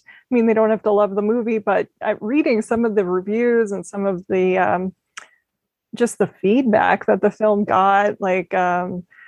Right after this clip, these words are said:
very angry about, uh, the treatment of the overweight character and not, um, you know, an eating disorder people got into. And of course, that's all, like, very valuable, um, to have, and authenticity is important, but,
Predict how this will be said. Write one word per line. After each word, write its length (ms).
very 420
angry 760
about, 640
uh, 180
the 120
treatment 680
of 440
the 80
overweight 580
character 680
and 160
not, 360
um, 560
you 80
know, 120
an 120
eating 320
disorder 480
people 320
got 220
into. 260
And 260
of 100
course, 420
that's 240
all, 380
like, 280
very 400
valuable, 880
um, 380
to 80
have, 440
and 140
authenticity 640
is 100
important, 720
but, 260